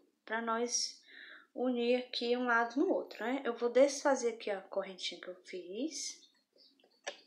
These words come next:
Então, vai ficar desse jeito aqui, olha. Vou colocar essa pontinha de fio aqui no meio, vou fazendo, já vou escondendo a pontinha de fio,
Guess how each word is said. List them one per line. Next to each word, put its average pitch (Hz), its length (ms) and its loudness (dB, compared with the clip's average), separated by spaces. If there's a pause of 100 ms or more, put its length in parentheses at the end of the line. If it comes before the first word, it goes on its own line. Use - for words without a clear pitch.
(1800)
Então, 208 120 -10
vai 214 100 -2
ficar 190 240 0
desse 190 360 -2
jeito 175 400 -4
aqui, 240 320 -6
olha. 185 280 -4 (1500)
Vou 214 160 -2
colocar 214 420 8
essa 208 200 2
pontinha 214 520 0
de 190 140 -2
fio 180 200 -2
aqui 175 200 -6
no 214 160 -4
meio, 214 340 4
vou 247 140 4
fazendo, 226 440 0
já 254 120 2
vou 226 140 -2
escondendo 247 600 0
a 240 40 -2
pontinha 247 420 0
de 311 140 2
fio, - 300 -8